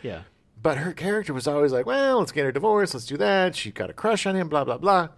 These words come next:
Speaker 2: And then they just kind of forced this love affair in the last season. And
Speaker 1: That's
Speaker 2: it's like,
Speaker 1: so weird.
Speaker 2: yeah, it ju-, spoiler alert.
Speaker 1: Yeah.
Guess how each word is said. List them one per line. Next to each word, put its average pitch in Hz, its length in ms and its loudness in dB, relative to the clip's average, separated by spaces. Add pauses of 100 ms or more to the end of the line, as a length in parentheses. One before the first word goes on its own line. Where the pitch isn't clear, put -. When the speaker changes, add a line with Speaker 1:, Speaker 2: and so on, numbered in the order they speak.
(180)
Speaker 2:
And 170 120 0
then 208 120 4
they 185 120 2
just 147 180 -6
kind 165 160 -4
of 120 120 -4
forced 143 440 0
this 123 320 0 (260)
love 95 320 4
affair 95 320 2
in 90 100 2
the 87 80 -4
last 101 320 -2
season. 98 420 -4
And 92 80 -4
Speaker 1:
That's 98 300 -4
Speaker 2:
it's - 20 -2
like, 95 120 0
Speaker 1:
so - 240 -6
weird. 139 560 -8
Speaker 2:
yeah, 139 180 8
it 135 220 4
ju-, 165 320 0
spoiler 233 460 12
alert. 185 400 8
Speaker 1:
Yeah. 156 380 4